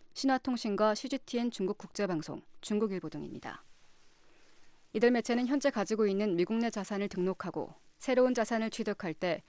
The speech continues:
미국 정부의 사전 승인을 받아야 합니다. 또 직원들의 명단도 제출해야 합니다. 한편 중국 정부는 이런 조처가 미국 내 중국 언론의 활동을 막는 행위라며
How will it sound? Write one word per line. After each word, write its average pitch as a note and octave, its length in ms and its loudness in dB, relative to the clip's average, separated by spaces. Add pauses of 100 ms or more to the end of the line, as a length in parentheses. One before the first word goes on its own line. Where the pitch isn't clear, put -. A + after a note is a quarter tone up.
(340)
미국 A3 220 2
정부의 A#3 300 2
사전 A3 320 -2
승인을 G3 300 0
받아야 D#3+ 280 -4
합니다. D3 420 -4 (640)
또 - 80 -6
직원들의 B3 540 4
명단도 F#3+ 400 2
제출해야 F3+ 400 -6
합니다. - 420 -10 (1120)
한편 C4 260 2
중국 A#3+ 220 0
정부는 A#3+ 380 2
이런 G3+ 180 2
조처가 F3 560 -2 (280)
미국 G#3 200 0
내 A3 220 2
중국 A#3 320 0
언론의 A#3 300 2
활동을 G#3 440 -2
막는 F#3 320 0
행위라며 F3+ 500 -2